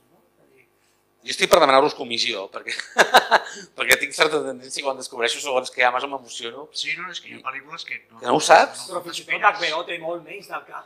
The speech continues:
Speaker 1: del que accedeixes a primera, a
Speaker 3: Sí.
Speaker 1: primera
Speaker 2: Sí,
Speaker 1: línia,
Speaker 2: fins i
Speaker 1: no?
Speaker 2: tot. I
Speaker 3: Però
Speaker 2: tot i
Speaker 3: si
Speaker 2: així
Speaker 3: tu
Speaker 2: té un
Speaker 3: no vas
Speaker 2: catàleg
Speaker 3: a
Speaker 2: menor,
Speaker 3: buscar-ho,
Speaker 2: no?
Speaker 3: no, no apareix.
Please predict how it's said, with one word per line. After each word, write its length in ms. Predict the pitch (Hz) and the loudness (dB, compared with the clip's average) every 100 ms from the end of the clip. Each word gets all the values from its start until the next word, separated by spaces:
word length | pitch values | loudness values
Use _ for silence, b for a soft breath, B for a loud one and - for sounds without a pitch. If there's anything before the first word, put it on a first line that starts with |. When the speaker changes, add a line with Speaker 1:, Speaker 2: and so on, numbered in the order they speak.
| 156 | -18
Speaker 1:
del 120 | 156 | -20
que 100 | 156 151 - 147 | -20 -16 -14 -14
accedeixes 500 | - 170 175 - 139 | -16 -18 -18 -18 -20
a 60 | |
primera, 240 | 135 135 120 | -20 -20 -20
a 40 | _ | _
Speaker 3:
Sí. 320 | - 143 135 110 | -12 -10 -10 -10
Speaker 1:
primera 220 | 131 143 | -12 0
Speaker 2:
Sí, 100 | 147 | 6
Speaker 1:
línia, 160 | 175 | 6
Speaker 2:
fins 140 | 139 120 | 6 -2
i 40 | |
Speaker 1:
no? 40 | 120 | 6
Speaker 2:
tot. 220 | 120 - | 6 6
I 40 | - | 2
Speaker 3:
Però 40 | 156 | 2
Speaker 2:
tot 20 | |
i 40 | |
Speaker 3:
si 100 | 156 | 4
Speaker 2:
així 100 | 147 | 4
Speaker 3:
tu 60 | - | 6
Speaker 2:
té 40 | |
un 40 | 175 | 6
Speaker 3:
no 60 | |
vas 80 | 156 | 8
Speaker 2:
catàleg 260 | 131 139 143 | 10 10 10
Speaker 3:
a 80 | 123 | 4
Speaker 2:
menor, 220 | 120 131 151 | 6 8 8
Speaker 3:
buscar-ho, 180 | 156 139 | 4 -2
Speaker 2:
no? 140 | 107 | -8
Speaker 3:
no, 300 | 90 - 131 | -10 -18 -20
no 80 | 131 | -20
apareix. 500 | 120 117 143 - | -14 -14 -14 -14